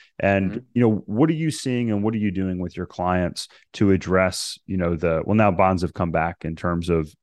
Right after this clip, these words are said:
Speaker 1: returns,
Speaker 2: Yeah.
Speaker 1: but, you know, we were at, at really high stock levels, really, really high bond prices, low bond returns. Um, you know, what are, what are some things that, that you've done here in the, in the recent past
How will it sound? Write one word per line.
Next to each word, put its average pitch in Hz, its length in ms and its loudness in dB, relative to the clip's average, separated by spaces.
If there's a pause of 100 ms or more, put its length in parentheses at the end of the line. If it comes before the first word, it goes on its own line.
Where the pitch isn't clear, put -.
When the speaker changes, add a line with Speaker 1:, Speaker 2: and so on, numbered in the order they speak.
Speaker 1:
returns, 90 540 2
Speaker 2:
Yeah. - 80 -12
Speaker 1:
but, 87 200 2 (360)
you 95 80 0
know, 92 100 4
we 107 140 6
were 92 240 4
at, 87 100 -2 (120)
at 90 100 -2 (160)
really 107 280 6
high 101 120 4
stock 95 380 0
levels, 92 400 0
really, 90 280 0 (160)
really 92 280 2
high 90 220 -2
bond 87 280 -4
prices, 80 380 -6
low 85 120 0
bond 82 240 -2
returns. 82 440 -8 (340)
Um, 85 340 2
you 117 80 4
know, 117 80 8
what 135 100 8
are, 131 80 6
what 127 140 2
are 131 60 2
some 120 180 -2
things 107 300 0
that, 95 200 0 (100)
that 78 100 -4
you've 92 160 -4
done 92 260 2
here 85 380 -4
in 87 80 -4
the, 85 240 -2
in 92 80 -6
the 85 80 -2
recent 87 320 -4
past 85 400 -4